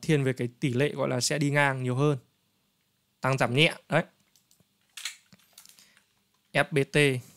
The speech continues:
F B T, ừ, nên rút chân, đẹp, cũng đẹp, vẫn giữ được nhá. Con này dòng siêu cổ phiếu mà. Thì con này thì để mà sóng năm lớn thì khả năng nó vẫn còn tăng tiếp,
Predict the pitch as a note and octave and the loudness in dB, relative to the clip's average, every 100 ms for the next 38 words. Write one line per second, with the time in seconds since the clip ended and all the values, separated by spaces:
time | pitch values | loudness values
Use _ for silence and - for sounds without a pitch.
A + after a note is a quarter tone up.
0 | _ _ _ _ _ - - _ _ _ | _ _ _ _ _ -20 -20 _ _ _
1 | _ _ _ _ _ _ _ _ _ _ | _ _ _ _ _ _ _ _ _ _
2 | _ _ _ _ _ - C#3+ - - C#3+ | _ _ _ _ _ -4 -4 -4 -6 2
3 | C3+ - C#3+ C#3+ C3 A#2+ - - - B2+ | 2 2 2 2 2 -2 -10 -20 -8 -6
4 | A#2+ A2 - B2 B2+ C3 D3 F3+ E3+ D3 | -4 -6 -8 -4 -2 -2 -4 -4 0 0
5 | B2+ _ _ C3+ B2+ - _ _ _ - | -2 _ _ -2 -2 -4 _ _ _ -20
6 | - - C#3+ B2+ _ - D3 D#3+ F#3 F3 | -12 0 0 0 _ -6 -2 4 6 6
7 | - E3 D#3+ - C#3 C3+ C3+ C3 C#3 C3+ | 4 0 -4 -4 0 0 0 -4 -6 -4
8 | C3+ - D#3+ C#3 A#2+ C3 B2+ D3 C3+ - | -2 0 0 0 -2 0 2 2 -2 -6
9 | - - - - _ - C#3+ C#3+ C#3 C3 | -20 -20 -20 -20 _ -4 0 2 2 2
10 | B2+ B2 - - F3 C#3+ C3+ C3 B2+ B2 | 0 -2 -8 -14 -8 -4 0 0 2 0
11 | B2 B2+ D3+ E3 D3 C#3+ C3 B2+ C#3+ C#3 | -2 -2 -4 2 2 4 0 0 -2 0
12 | B2+ B2 B2 B2 B2 A#2+ - _ _ _ | 0 0 -2 -4 -6 -8 -14 _ _ _
13 | _ _ B2+ B2 C#3 C3+ C3 F3+ C#3+ D#3 | _ _ -4 0 2 2 2 0 2 2
14 | D#3 G#3 | 6 4